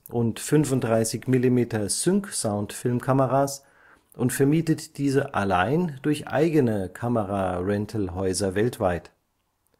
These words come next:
Im Bereich der fünfunddreißig Millimeter mos Filmkameras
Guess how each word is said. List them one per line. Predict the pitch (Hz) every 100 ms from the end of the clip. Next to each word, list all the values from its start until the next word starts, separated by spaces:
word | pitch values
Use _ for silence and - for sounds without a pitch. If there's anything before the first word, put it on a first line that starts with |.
| _ - - _ _ _ _
Im | - 151 147
Bereich | 135 123 143 -
der | 135 123 123
fünfunddreißig | - 190 165 160 135 139 135 131 -
Millimeter | 131 127 127 117 113 117 98 90
mos | - 104 147 160 - -
Filmkameras | - - 127 104 98 95 87 82 90 131 - -